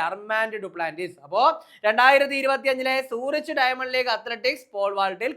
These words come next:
കിരീടം നേടിയത് ആരാണ്? അത് അർമാൻഡ് ഡുപ്ലാന്റിസ് ആണ്. നമുക്ക് അറിയാവുന്ന വ്യക്തിയാണ്,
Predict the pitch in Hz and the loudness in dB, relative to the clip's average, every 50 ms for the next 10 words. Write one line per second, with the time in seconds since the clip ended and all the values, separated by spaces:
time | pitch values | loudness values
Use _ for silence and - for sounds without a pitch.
0 | - 185 180 180 185 180 180 185 175 175 170 170 170 190 220 262 - - 139 139 | -8 -10 -10 -8 -8 -10 -10 -10 -10 -8 -8 -6 -4 -2 -2 -4 -4 -6 -6 -4
1 | 139 147 147 139 131 127 135 170 180 151 - - _ _ - - 160 190 196 170 | -4 -4 -4 -6 -6 -6 -4 -2 -2 -2 -4 -8 _ _ -8 -6 -2 -2 0 0
2 | 160 160 165 180 190 196 196 202 202 208 190 190 190 196 196 190 196 196 196 202 | 0 0 0 -2 -2 0 0 0 0 -2 -6 -6 -6 0 2 2 2 2 -2 -4
3 | 202 196 190 180 185 202 240 294 - - 156 156 165 160 160 156 170 175 185 185 | -2 0 0 0 2 2 2 0 0 -4 -8 -8 -4 -2 -2 -2 -2 0 0 0
4 | 185 190 196 196 190 190 185 175 185 202 185 185 180 190 | 0 -2 -2 -4 -4 -4 -6 -10 -6 -4 -2 -2 -2 -2